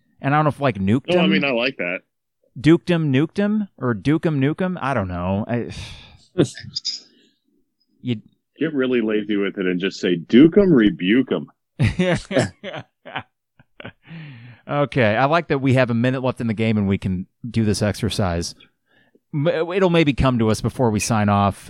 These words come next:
Speaker 1: It is one oh two to go in the game, seventy-seven sixty-five. You know what's good, guys?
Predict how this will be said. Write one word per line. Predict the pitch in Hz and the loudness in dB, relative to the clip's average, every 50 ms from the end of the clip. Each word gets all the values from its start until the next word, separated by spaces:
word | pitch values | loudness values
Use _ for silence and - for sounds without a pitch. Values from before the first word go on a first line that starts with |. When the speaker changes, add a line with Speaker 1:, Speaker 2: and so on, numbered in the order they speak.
| - | -8
Speaker 1:
It | 123 135 - 139 117 | -4 -2 0 0 0
is | 120 107 92 | 0 0 0
one | 135 151 160 | 0 0 0
oh | 160 147 | 0 0
two | 127 - - 143 | 0 0 0 0
to | 131 123 | 2 2
go | 117 131 123 | 2 2 2
in | 123 120 | 2 0
the | 117 | 0
game, | 104 117 117 117 117 | 0 2 2 2 2
seventy-seven | 113 - 143 139 135 135 131 113 - 131 127 120 110 | 0 0 0 0 0 0 -2 -2 0 -2 -2 -2 -4
sixty-five. | - - 127 - - 113 - 123 120 120 123 | -6 -8 -10 -10 -10 -6 -2 0 0 0 0
You | 147 | 0
know | 170 | -2
what's | 165 - - | -2 -2 0
good, | - 139 131 | 0 0 0
guys? | 127 135 135 131 113 | 2 2 2 0 0